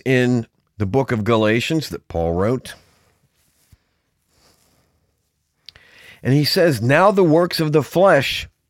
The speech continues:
are evident: sexual immorality, impurity, sensuality,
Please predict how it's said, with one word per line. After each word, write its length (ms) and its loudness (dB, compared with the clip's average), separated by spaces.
are 220 2
evident: 680 0
sexual 720 0
immorality, 960 0
impurity, 840 -2
sensuality, 1120 0